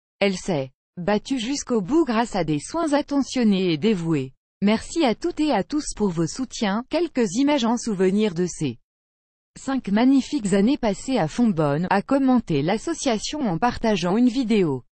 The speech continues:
La princesse Stéphanie de Monaco, faisant suite à un cri du cœur de Brigitte Bardot, avait fait venir sur les hauteurs de la principauté, précisément à Fontbonne, sur un terrain particulièrement adapté pour elle, et voisin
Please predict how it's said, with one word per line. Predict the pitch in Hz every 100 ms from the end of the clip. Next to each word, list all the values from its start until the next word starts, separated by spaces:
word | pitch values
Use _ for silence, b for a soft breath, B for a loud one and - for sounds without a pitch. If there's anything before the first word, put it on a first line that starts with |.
| _ _ _ _ _
La | 180 170
princesse | - 240 226 320 311 208
Stéphanie | - 311 320 302 269 311
de | 185 170
Monaco, | 180 202 214 - 156 190
faisant | - 233 220 185 175
suite | 233 - 311 277
à | 202
un | 190
cri | - - 339
du | 226
cœur | - 175 131 123 127 _ _ _ _ _ _ _ -
de | 170 226
Brigitte | 220 214 190 240
Bardot, | 214 208 143 165 160 185
avait | 190 190
fait | 208 175 156
venir | 190 190 175 180
sur | - 175
les | 160 139
hauteurs | 208 - 277 214
de | 190
la | 135
principauté, | - 277 - 277 233 247 294
précisément | - 294 - 285 226 226 254
à | 254
Fontbonne, | - 302 311 202 170 160 202 208
sur | - 190
un | 175
terrain | 220 233 262
particulièrement | 247 254 - 269 269 233 226 208 247
adapté | 196 175 175 - 262
pour | - 233
elle, | 202 185 190 202
et | 226
voisin | 190 202 151 143